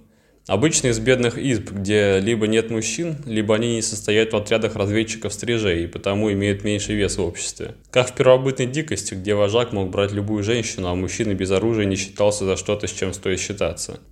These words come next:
Она подняла глаза от протираемой посуды и повысила голос. "Он говорит, что того требует род. Он забирает женщин на соитие с родом".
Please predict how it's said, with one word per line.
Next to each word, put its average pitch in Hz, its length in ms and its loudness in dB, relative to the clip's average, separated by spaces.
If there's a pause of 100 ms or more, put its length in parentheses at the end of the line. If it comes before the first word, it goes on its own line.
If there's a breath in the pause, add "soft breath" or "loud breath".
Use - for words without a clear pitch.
(120)
Она 135 240 4
подняла 131 460 4
глаза 127 480 4 (180 loud breath)
от - 220 -2
протираемой 123 500 2
посуды 127 460 0
и - 20 -2
повысила 110 480 0
голос. 92 640 -2 (960 soft breath)
"Он 135 220 6
говорит, 139 400 2
что - 180 0
того 120 300 6
требует 131 480 0
род. 117 320 4 (340 loud breath)
Он 120 160 0
забирает 131 420 2
женщин 135 380 0
на 110 60 0
соитие 117 480 0
с - 100 -4
родом". 101 440 0